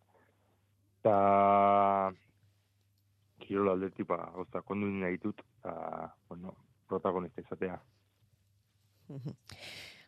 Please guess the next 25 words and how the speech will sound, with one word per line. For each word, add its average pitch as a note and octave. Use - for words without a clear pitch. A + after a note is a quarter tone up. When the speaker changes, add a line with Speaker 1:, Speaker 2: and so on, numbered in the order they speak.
Speaker 2:
Jaén, D#3+
irabazi D3+
duzu D3+
bi D3+
mila D3+
eta C#3+
hogeita C#3
lauean, D3+
hori D#3
da D3
izan D#3
duzun D3+
garaipena, D3+
gero D3
lasterketa D#3
oso D#3
onak D#3+
eta D#3
protagonista E3
askotan D3+
izan D3
zara, F3
baina D3
garaipena G3+
bakarra. D3